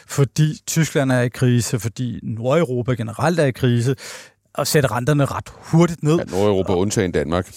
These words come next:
Speaker 1: Øh, nej, Danmark er jo i recession, så
Speaker 2: Ja, ja,
Speaker 1: vi er
Speaker 2: på
Speaker 1: sgu også i
Speaker 2: vækst, på
Speaker 1: krise.
Speaker 2: væksttallene,
Speaker 1: Ud fra,
Speaker 2: ja.
Speaker 1: ud fra
Speaker 2: Ja.
Speaker 1: den definition,
Speaker 2: Ja.
Speaker 1: som, som de fokuserer på, nemlig
Speaker 2: Ja.
Speaker 1: væksttal, industriens,
Speaker 2: Ja.
Speaker 1: øh, performance,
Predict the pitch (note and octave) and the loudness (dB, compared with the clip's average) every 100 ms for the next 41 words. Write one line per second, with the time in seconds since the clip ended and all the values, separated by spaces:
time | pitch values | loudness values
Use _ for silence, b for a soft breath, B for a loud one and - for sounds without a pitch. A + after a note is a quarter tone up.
0 | - - B2 B3+ G#3+ F3+ G#3+ B2+ G2+ - | -12 -8 -2 -2 0 0 0 -2 -8 -4
1 | D3+ F3+ D#3 D3 C3+ B2+ B2 A2+ B2 C#3+ | -2 0 0 2 2 0 0 0 0 0
2 | A#2+ B2+ A2+ F3+ A#3+ - D3+ D3 C#3+ G3+ | 0 0 2 0 0 0 2 2 2 0
3 | C#3 C3+ D3+ - E3+ D#3 E3+ D3+ C#3 A2 | 2 2 2 2 2 2 2 2 0 2
4 | B3+ B2+ - - A3 B2 A#3 G#3+ G#3+ G#3 | 2 2 2 0 0 2 2 0 0 -2
5 | F#3 - G#3+ G3+ - E3 C#3+ B B - | 0 2 2 0 -2 -2 -2 B B -2
6 | E3+ - A3+ - E3+ D#3+ - G#3 - F3+ | -2 0 0 0 -2 -2 0 0 0 0
7 | D#3 - D3+ A#2+ F#3+ - G3+ D3 D#3 D3 | 0 2 2 2 0 0 -2 0 0 0
8 | C#3 - F#3 F3 E3+ - - - B B | -2 -2 -2 0 -2 -2 -4 -8 B B
9 | D3 C3+ D3+ B2 D#3+ F#3 A3+ - | 0 0 0 2 2 4 2 -2